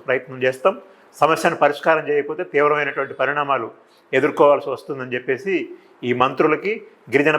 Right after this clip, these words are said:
ప్రాంతంలో ఉన్న ఎమ్మెల్యేలకి, జిల్లా పరిషత్ చైర్మన్లకి, ఎంఎల్సీలకి, మీ అందరికీ కూడా గిరిజన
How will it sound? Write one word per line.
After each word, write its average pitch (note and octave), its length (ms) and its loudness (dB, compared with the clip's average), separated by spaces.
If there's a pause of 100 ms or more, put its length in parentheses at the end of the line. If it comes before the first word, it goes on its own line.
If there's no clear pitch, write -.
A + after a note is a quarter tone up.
ప్రాంతంలో C#3+ 480 0
ఉన్న C3+ 180 -6
ఎమ్మెల్యేలకి, D3 520 0 (500)
జిల్లా C#3 260 4
పరిషత్ C3 340 -4
చైర్మన్లకి, D#3 540 -2 (480)
ఎంఎల్సీలకి, D#3 680 0 (400)
మీ C3 160 2
అందరికీ E3 400 2
కూడా D3 140 6 (160)
గిరిజన D3+ 240 -2